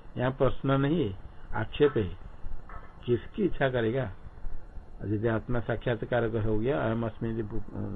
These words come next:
पुरुष आत्मा का साक्षात्कार हो गया, सब जगत मिथ्या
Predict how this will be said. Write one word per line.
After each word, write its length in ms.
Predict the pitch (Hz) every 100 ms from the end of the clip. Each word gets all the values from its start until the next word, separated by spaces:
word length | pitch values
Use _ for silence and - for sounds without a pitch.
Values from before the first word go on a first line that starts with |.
| 101 95 92
पुरुष 280 | 117 110 139 175 - - - - - -
आत्मा 340 | 104 120 113
का 60 | 107
साक्षात्कार 600 | 113 107 120 110 117 110
हो 120 | 110
गया, 180 | 135 139
सब 480 | - 113 120 127 113
जगत 300 | 110 120 120
मिथ्या 520 | 113 110 123 120